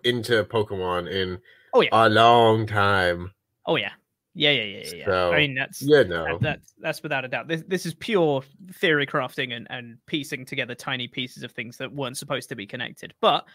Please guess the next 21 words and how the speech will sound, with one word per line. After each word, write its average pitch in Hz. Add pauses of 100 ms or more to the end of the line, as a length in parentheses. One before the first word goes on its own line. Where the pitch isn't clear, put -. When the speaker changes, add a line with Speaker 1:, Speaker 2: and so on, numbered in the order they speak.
(280)
Speaker 2:
I 170
can -
Speaker 1:
course. -
Speaker 2:
buy 180
it 160
anyway. 196 (320)
Doesn't 143
matter. 208 (280)
It's 139
fun. 175 (340)
It's 139
fun 135
theory -
crafting. - (600)
Um, 160 (480)
Speaker 1:
<laughs> -
Speaker 2:
thank 165
you 139
for -
the 131
email, 117